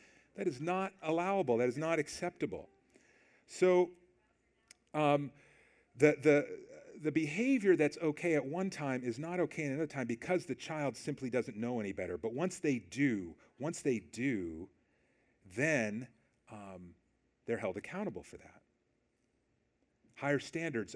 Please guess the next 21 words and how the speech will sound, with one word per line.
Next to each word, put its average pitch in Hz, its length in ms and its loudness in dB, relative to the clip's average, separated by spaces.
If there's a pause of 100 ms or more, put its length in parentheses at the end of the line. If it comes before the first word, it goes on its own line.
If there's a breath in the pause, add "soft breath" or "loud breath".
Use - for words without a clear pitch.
are 101 160 -8
imposed. 92 640 -10
I 107 40 -8
expect - 600 -8
more 101 180 -6
out 92 120 -6
of 92 60 -10
my 92 180 -8
nine-year-old 90 480 -12
son 180 260 -6
than 104 120 -6
I 101 80 -8
do 87 260 -6
out 82 140 -6
of 82 60 -10
my 85 180 -12
kids - 420 -12
when 87 100 -16
they 78 120 -16
were 76 180 -16 (760)
babies. 87 420 -4